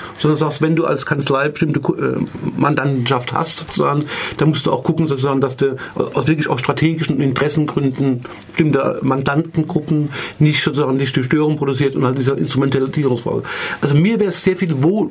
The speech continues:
wohler, sag ich mal so, und ich glaube, man könnte die Debatte entspannen, wenn man sagen würde,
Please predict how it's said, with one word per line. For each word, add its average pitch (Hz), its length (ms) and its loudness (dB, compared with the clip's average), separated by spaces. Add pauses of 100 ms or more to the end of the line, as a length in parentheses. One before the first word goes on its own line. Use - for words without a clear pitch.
wohler, 147 500 2
sag 127 180 -6
ich 123 120 -4
mal 127 120 2
so, 127 120 0
und 160 120 2
ich 156 80 0
glaube, 147 160 0
man 147 80 -4
könnte 160 200 0
die 147 80 -2
Debatte 139 280 -2
entspannen, 156 600 0 (300)
wenn 151 80 4
man 151 80 4
sagen 151 220 2
würde, 135 260 0